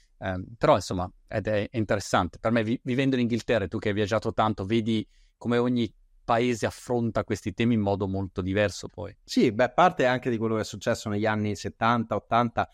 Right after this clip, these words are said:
Speaker 2: dove gli immobili sono stati effettivamente un ottimo rendimento e quindi abbiamo le persone
Speaker 1: Lo
Speaker 2: un po'
Speaker 1: storico,
Speaker 2: più
Speaker 1: certo.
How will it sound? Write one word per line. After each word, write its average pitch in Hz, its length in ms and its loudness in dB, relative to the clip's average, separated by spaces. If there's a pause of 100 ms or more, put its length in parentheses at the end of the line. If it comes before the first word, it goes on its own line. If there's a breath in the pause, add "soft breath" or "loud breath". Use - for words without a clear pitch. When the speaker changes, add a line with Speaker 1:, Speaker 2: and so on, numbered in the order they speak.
(160 soft breath)
Speaker 2:
dove 117 300 2
gli 101 40 0
immobili 117 520 2
sono 165 300 0
stati 123 220 2
effettivamente 110 600 -4
un 107 80 -4
ottimo 113 300 -4
rendimento 101 480 -4
e - 40 -14
quindi 131 220 0
abbiamo 113 680 0
le 117 140 -6
persone 117 320 -2
Speaker 1:
Lo 131 60 0
Speaker 2:
un 113 40 0
po' 117 80 0
Speaker 1:
storico, 110 380 0
Speaker 2:
più 127 160 -8
Speaker 1:
certo. 120 380 -14